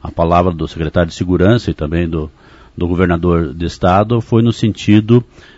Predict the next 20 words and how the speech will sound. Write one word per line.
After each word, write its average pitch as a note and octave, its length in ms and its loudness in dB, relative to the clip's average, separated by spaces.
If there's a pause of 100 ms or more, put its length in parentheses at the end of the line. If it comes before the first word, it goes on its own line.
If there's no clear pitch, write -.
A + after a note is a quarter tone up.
(120)
da G2 160 4
integração A2 640 2
de A#2+ 120 0
processos G2+ 800 0
dentro G2 380 -2
do, F#2+ 260 0
do F#2+ 240 -2
setor - 380 -4
de F#2 100 -12
segurança F#2+ 400 0
pública, D#2+ 640 -2
principalmente G2+ 680 2
essa, D#2+ 540 -2
essa F2 280 -4
que E2 80 -10
eu - 20 -8
estou E2+ 180 -4
à D#2 60 -2
frente E2+ 280 -2
aqui, A#2+ 280 -2